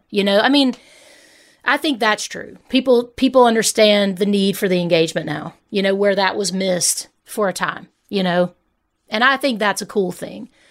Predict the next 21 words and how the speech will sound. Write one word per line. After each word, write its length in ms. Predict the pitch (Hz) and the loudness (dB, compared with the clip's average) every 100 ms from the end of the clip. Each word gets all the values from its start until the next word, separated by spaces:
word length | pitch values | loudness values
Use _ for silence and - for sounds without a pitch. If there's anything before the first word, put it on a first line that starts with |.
| _ - | _ -6
I 100 | 214 | -4
just, 320 | 208 220 - | -2 -2 -2
you 80 | 277 | 0
know, 140 | 185 | 0
again, 420 | 196 190 262 185 202 | 0 2 2 2 0
it's 260 | 202 - - | -2 -4 -2
with 340 | 214 226 226 | 2 2 2
the 180 | 220 196 | -2 0
channels, 600 | - 233 220 208 196 - | 0 2 2 0 -2 -4
the 180 | 196 190 | -4 0
limited 400 | 226 226 226 190 | 2 2 0 0
channels 360 | 208 202 196 | 0 0 -2
that 120 | 196 | -4
we 140 | 202 208 | -4 -2
have 420 | 214 220 214 196 - _ _ _ _ _ | 0 2 0 -4 -12 _ _ _ _ _
that 180 | 202 214 | -2 2
are 140 | 208 | 2
all 160 | 196 202 | 2 0
corporate, 640 | - 311 349 220 214 - _ | 2 2 2 2 0 -2 _
you 140 | 214 226 | 0 4
know, 260 | 226 233 | 6 4